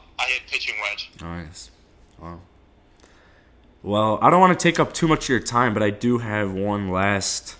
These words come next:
Speaker 2: question here. I, I,
Speaker 1: Okay.
Speaker 2: who's your Masters pick? I mean, I don't know if it'll be played, but who, who did you like going into it?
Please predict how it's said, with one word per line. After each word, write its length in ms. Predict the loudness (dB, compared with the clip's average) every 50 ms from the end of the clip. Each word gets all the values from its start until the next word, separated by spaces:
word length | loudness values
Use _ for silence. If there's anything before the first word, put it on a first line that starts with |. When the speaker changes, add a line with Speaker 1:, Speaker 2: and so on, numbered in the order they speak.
| -20 -20 _ _ _ _ -20 -20 _ _ -20 _ _ -20 -20 -16 -14
Speaker 2:
question 640 | -6 -2 0 2 2 2 0 -2 -4 -4 -6 -6 -8
here. 460 | -8 -6 -6 -6 -4 -6 -8 -10 -12 -16 -20 _ -20 -20 -20 -20 _ -20 -14 -6
I, 100 | -4 -4
I, 180 | -2 0 0 0
Speaker 1:
Okay. 140 | 0 -2 -4 -10 -12 -12 -10 -10 -10 -12 -16 -10 -2
Speaker 2:
who's 180 | 0 2 2 2
your 100 | 2 2
Masters 520 | 4 4 4 4 2 0 -2 -6 -6 -8
pick? 400 | -8 -6 -4 -4 -4 -4 -6 -8
I 40 | -8
mean, 380 | -8 -8 -8 -8 -10 -12 -16 -18 -20 -20 _ -14 -6
I 140 | -4 -2
don't 120 | -2 -2 -2
know 120 | -2 -2
if 120 | -4 -4 -6
it'll 120 | -6 -6
be 120 | -6 -6 -8
played, 480 | -8 -8 -6 -6 -4 -4 -6 -6 -8
but 200 | -10 -12 -12 -14 -16 -18 -20 -20 -20 -20 -20 -20 -10 0
who, 180 | 2 2 4 6
who 160 | 6 6 6
did 280 | 6 4 2 2 2
you 140 | -2 -4 -4 -4
like 460 | -4 -2 -2 -4 -4 -8 -12 -18 -20 -20 -16 -12
going 260 | -10 -8 -8 -6 -6
into 260 | -6 -4 -4 -4 -4
it? 120 | -4 -6